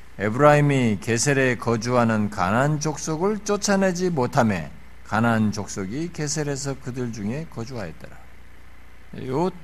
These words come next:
때문에 제가 이 얘기를 하는 것입니다. 그래서 여기는 지금 그의 백성이보다는 그의 군사를, 아, 쳐서 그런 거예요. 이게,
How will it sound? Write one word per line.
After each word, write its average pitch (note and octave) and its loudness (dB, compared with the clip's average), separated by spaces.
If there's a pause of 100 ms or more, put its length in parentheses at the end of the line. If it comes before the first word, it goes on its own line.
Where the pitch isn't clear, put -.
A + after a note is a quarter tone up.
(400)
때문에 C#3+ -10
제가 E2+ -12
이 E2+ -12
얘기를 E2 -12
하는 G2 -12
것입니다. - -16 (1900)
그래서 C3+ -4
여기는 B2+ 2
지금 A2 -6
그의 A#2+ -2
백성이보다는 F2+ -4
그의 E2+ -8
군사를, F2 -8 (220)
아, E2+ -16
쳐서 G2+ -14
그런 - -16
거예요. G#2+ -16
이게, G#2 -12